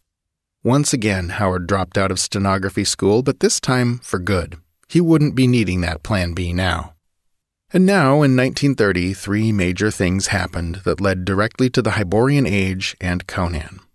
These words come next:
The first was Robert started getting serious about delving into his own Celtic heritage. At the same time, a new pulp title called Oriental Stories debuted.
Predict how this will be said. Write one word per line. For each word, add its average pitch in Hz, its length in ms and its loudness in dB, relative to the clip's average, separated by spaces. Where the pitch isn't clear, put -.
The 160 80 -2
first 285 300 -4
was 98 240 0
Robert 90 320 -2
started 90 340 -2
getting 90 240 0
serious 90 540 2
about 98 180 0
delving 113 400 2
into 104 220 0
his 104 240 0
own 95 180 -2
Celtic 85 380 -4
heritage. - 880 -2
At - 80 -8
the 120 80 -2
same 87 280 0
time, - 460 -6
a 151 40 2
new 151 220 4
pulp - 320 -2
title 80 380 -2
called 110 260 0
Oriental 120 500 2
Stories 139 580 2
debuted. 80 540 -4